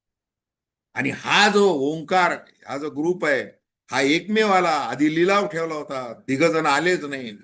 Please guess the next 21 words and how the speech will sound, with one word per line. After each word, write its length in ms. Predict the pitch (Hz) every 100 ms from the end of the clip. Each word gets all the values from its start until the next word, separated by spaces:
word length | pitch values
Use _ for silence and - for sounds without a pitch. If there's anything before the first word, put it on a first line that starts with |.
| -
हा 220 | 131 160 156
आला, 260 | 143 131 117 _ _ _ _ _ _ _
ही 100 | 123
परिस्थिती 500 | 156 170 170 175 170
का, 200 | 185 175
सगळंच 440 | 156 165 226 233 -
संशयास्पद 680 | 202 185 202 196 - 190
झालेलं 380 | 143 120 107 95
आहे. 100 | 82 - _ _ _ _ _ _
आणि 120 | 101 98
त्याच्यामुळं 680 | 143 147 190 196 180 180 185 185
आता 600 | 127 139 165 160 160 165 - _ _
मुख्यमंत्री 520 | 127 151 170 190 226
देवेंद्र 460 | 208 190 175 170 156 -
फडणवीस, 520 | 135 131 127 127 -
केंद्रातले 460 | 160 165 160 151 147
पहिले 460 | - 156 156 214
सहकार 460 | 214 156 143 156 156
मंत्री 440 | 139 135 120 127
अमित 300 | 113 110 143
शहा, 420 | 131 131 113 104